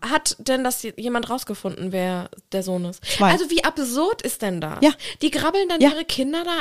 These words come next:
Speaker 1: an?
Speaker 2: Ja.
Speaker 1: Okay, das sind ja ihre K-, also i-, gut, Kinder
Speaker 2: Ja,
Speaker 1: anfassen
Speaker 2: aber ich
Speaker 1: ist
Speaker 2: meine,
Speaker 1: das
Speaker 2: es ist
Speaker 1: eine.
Speaker 2: eine, ja.
Speaker 1: Aber das, aber dadurch, dass sie,
Speaker 2: Hä?
Speaker 1: dass da ja, <laughs> dass da auch noch die anderen sind, die ja
Speaker 2: Mhm.
Speaker 1: potenziell Milf und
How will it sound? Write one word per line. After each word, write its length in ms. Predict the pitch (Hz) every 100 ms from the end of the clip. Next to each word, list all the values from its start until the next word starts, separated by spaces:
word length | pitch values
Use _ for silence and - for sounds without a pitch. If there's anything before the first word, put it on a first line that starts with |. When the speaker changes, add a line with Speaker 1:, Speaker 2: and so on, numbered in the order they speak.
| -
Speaker 1:
an? 60 |
Speaker 2:
Ja. 320 | 359 508 539 -
Speaker 1:
Okay, 540 | 262 - 226 240 320 -
das 200 | 233 220
sind 140 | 208
ja 80 | 208
ihre 220 | 185 180
K-, 120 | 180 -
also 180 | 165 -
i-, 160 | - - _ _ 175
gut, 220 | 220 - -
Kinder 220 | - 254 220
Speaker 2:
Ja, 80 |
Speaker 1:
anfassen 100 | 214 233
Speaker 2:
aber 100 | 226
ich 60 | 220
Speaker 1:
ist 40 |
Speaker 2:
meine, 120 | 233 226
Speaker 1:
das 20 |
Speaker 2:
es 60 | - 226
ist 60 | 311
Speaker 1:
eine. 40 | 240 226
Speaker 2:
eine, 220 | - 202 220
ja. 80 |
Speaker 1:
Aber 140 | - -
das, 200 | 240 196
aber 200 | 214 220
dadurch, 340 | 226 277 247
dass 200 | 220 226
sie, 120 | 208
Speaker 2:
Hä? 260 | 214 202 240
Speaker 1:
dass 120 | 254 262
da 80 | 214
ja, 320 | 214 214 220 - -
<laughs> 1300 | - 554 403 427 - 539 523 539 622 - - 320 302
dass 180 | 294 466
da 180 | 254 254
auch 80 | 302
noch 120 | 370
die 180 | - -
anderen 280 | 294 392
sind, 180 | 220 226
die 60 | 220
ja 100 | 220
Speaker 2:
Mhm. 200 | 285 269
Speaker 1:
potenziell 680 | 262 254 247 254 247 254 - - - -
Milf 480 | 226 262 285 311 -
und 300 | 226 240